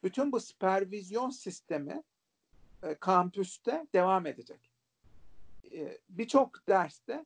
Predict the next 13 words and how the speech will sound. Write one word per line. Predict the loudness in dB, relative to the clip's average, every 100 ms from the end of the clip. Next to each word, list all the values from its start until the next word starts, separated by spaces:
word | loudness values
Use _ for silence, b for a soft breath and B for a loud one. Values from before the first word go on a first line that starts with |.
| _
seminer | -10 -8 -6 -6 -6 -4
formatında | -4 -4 -6 -12 -16 -14 -16 _ _
çok | -6 0
az | 0 0 -6
kişiden | -16 -8 -8
oluşuyor. | -8 -16 -12 -6 -2
On | -2
kişiden | -6 -12 -4 -4 2
daha | 4 4 4
az | -2 -6
sınıflar | -12 -10 -12 -14 -14
oluyor. | -14 -18 _ _ -20 -20 -20 -20 -20 -4
Dolayısıyla | -2 -2 -4 -4 -6 -2 -4